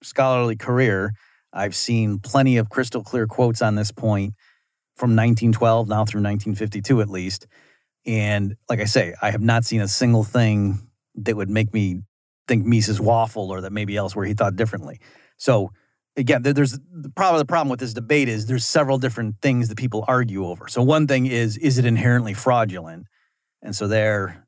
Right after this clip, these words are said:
you know, I have my views and I'm more sympathetic now than I was before to, like, Huerta de Soto and Rothbard,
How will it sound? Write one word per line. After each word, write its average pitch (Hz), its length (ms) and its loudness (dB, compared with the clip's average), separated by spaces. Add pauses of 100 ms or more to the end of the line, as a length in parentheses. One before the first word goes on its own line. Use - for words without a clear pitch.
(160)
you 87 80 -12
know, 78 60 -12
I 90 100 -8
have 104 180 0
my 98 180 -4
views 101 340 -2
and 95 100 -4
I'm 92 60 -2
more 98 180 0
sympathetic 104 580 -2
now 95 180 -2
than 92 100 -4
I 90 40 -4
was 98 220 -2
before 92 600 -2 (400)
to, 101 120 -8
like, 87 160 -8
Huerta 95 380 -4
de 90 100 -4
Soto 92 560 0
and 82 240 -10
Rothbard, 98 720 -2